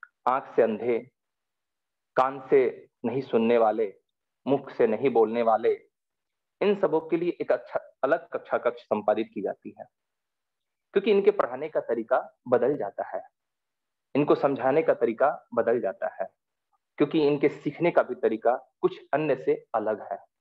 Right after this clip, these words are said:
तो जो जिसके सीखने का तरीका होता है, वो उसका learning style होता है। हम अगर चाहें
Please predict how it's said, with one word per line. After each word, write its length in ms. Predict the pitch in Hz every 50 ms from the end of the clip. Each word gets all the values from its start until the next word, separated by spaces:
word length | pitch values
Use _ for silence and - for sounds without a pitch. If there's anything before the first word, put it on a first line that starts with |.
| _ _ _ _ _ _ _ _ _ _ _ _ _ _ _ _ _ _ _ _ _ -
तो 100 | 208 214
जो 360 | - - 190 233 254 - - 123
जिसके 400 | 117 151 160 - - - 233 240
सीखने 480 | 233 - - - 156 147 156 180 202 202
का 120 | 185 156
तरीका 360 | - - 120 120 113 - 135
होता 500 | 127 - 120 113 - - 120 120 117 107
है, 160 | 95 92 - _ _ _ _ _ _ _ _ _ -
वो 100 | 139 185
उसका 320 | 160 165 - - 151 156
learning 420 | 151 117 110 107 104 120 143 156 - -
style 380 | 113 - - - 104 95 95 95
होता 380 | - 98 - - 101 95 - -
है। 100 | - _ _ _ _ _ _ _ _ _ _ _ _ _ _ _ _ _ - - 185
हम 140 | 190 185 156
अगर 240 | 139 147 143 -
चाहें 540 | - 131 127 127 - 151 165 143 101 95 -